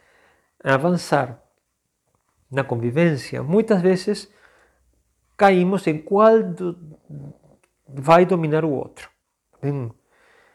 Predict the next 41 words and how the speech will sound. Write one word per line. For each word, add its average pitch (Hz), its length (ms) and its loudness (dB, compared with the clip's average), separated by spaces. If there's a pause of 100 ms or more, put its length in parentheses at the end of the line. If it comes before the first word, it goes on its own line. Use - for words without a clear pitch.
(120)
E 277 80 0
a - 20 0
gente 247 180 -6
tá 226 340 -2
cheio 190 500 2
de 127 80 -4
exemplos 127 380 -10
disso - 280 -18 (160)
em 135 120 -10
volta. - 320 -10 (1160)
Então, 165 680 2 (200)
nem 247 300 2
vou 208 160 4
parar 185 280 4
na 175 120 -2
parte 170 340 -2
de 156 340 -4
magia. 123 600 -8 (160)
Eu 147 100 0
vou 151 160 -2
parar 151 380 -2
simplesmente, 151 600 -6
primeiro, 147 460 0
como 135 180 -6
primeiro 143 280 -4
ponto, 170 420 -4
em 196 160 -2
qualquer 214 480 -2
coisa 254 220 -2
que 240 60 2
a - 20 2
gente 208 200 -4
vê 196 180 -2 (300)
à 160 60 -8
nossa 165 240 -4
volta, 147 340 2
qualquer 175 260 -2
relacionamento 160 500 -2
à 160 40 -4
nossa 139 180 -6
volta. 120 420 -4